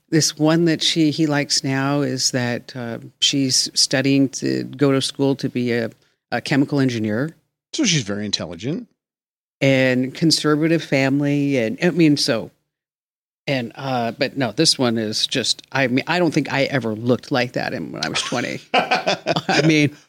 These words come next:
Speaker 2: Well, that's funny that you say that, because if anyone looks, resembles my mother, I zoom right past the profile.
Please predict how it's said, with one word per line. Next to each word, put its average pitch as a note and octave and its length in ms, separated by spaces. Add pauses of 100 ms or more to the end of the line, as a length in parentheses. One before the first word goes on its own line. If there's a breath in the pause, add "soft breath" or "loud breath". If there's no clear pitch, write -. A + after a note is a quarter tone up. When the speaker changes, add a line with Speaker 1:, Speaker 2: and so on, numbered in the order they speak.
(100 loud breath)
Speaker 2:
Well, D#3+ 180
that's F3 200
funny E3 220
that C#3+ 100
you G#2+ 100
say C3 160
that, C#3+ 160
because G#2+ 320
if - 220
anyone C3 380
looks, - 320 (400)
resembles A#2 760
my G2+ 120
mother, F#2+ 360
I G2+ 140
zoom G2 320
right F#2 160
past E2 280
the F2 40
profile. E2+ 580